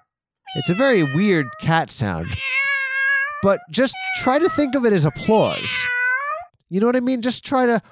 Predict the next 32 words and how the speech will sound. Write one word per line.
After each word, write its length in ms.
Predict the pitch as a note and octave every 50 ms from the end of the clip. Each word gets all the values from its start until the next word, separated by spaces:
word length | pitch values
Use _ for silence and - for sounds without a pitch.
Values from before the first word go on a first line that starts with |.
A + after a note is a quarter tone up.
| _
when 180 | - D#3+ F#3 G#3
you 80 | B3+
hear 260 | B3 - - D#4 D4 C#4+
that 240 | B3 A3+ G3 A#2
weird 460 | D#3 C#3+ C3 D#3+ G3+ A3 A3+ G#3 D#3+ -
cat 260 | - F#3+ A3 A#3 -
sound, 300 | - - B2+ B2 A2+ - _ _ _ _ _ -
just 240 | - A#3 A3+ - C4
imagine 480 | G3 F#3+ G3 G3+ G3+ D#3+ F3+ F3 D#3 -
it's, 300 | C#3 C3+ - - - - _ _ _ _ _ _ _ _ _ _ _ _ _
just 240 | - F#3 A3 - -
imagine 540 | A#3+ G#3+ F#3 F#3+ F#3 F#3 F#3+ D#3 E3 E3+ D3+
it 100 | C#3 B2
sounds 320 | - - D#3 C#3+ C#3 A#2+
like 180 | A#2 G#2+ G2 -
this. 380 | C#3 C#3 - - - - - - - - - - - - - - - - - - - - - - - - - - - - - - - - C#3+
Yeah. 240 | D3 B2 E2+ - - - - - - - - - - - - - -
But 140 | C#3 D#3 D3+
I 120 | C3+ E3 G3
can't 340 | F#3+ - B3 A3+ G#3+ - -
get 160 | G#3 A3+ -
to 100 | - D#3+
that 200 | C3+ B2+ A#2 -
button 260 | - C3 B2+ - A2+
right 200 | A2 A2+ A#2 A2 A2
now, 220 | G#2+ G#2 F2+ G2
so 180 | G2 - C#3+ C#3
I'm 200 | C3 D3+ D#3+ F3+
just 180 | G#3 G#3+ -
playing 320 | - - F#3 E3+ D#3+ D3+ C3+
this 200 | B2+ D#3 D3+ -
button. 300 | - - G#2 - -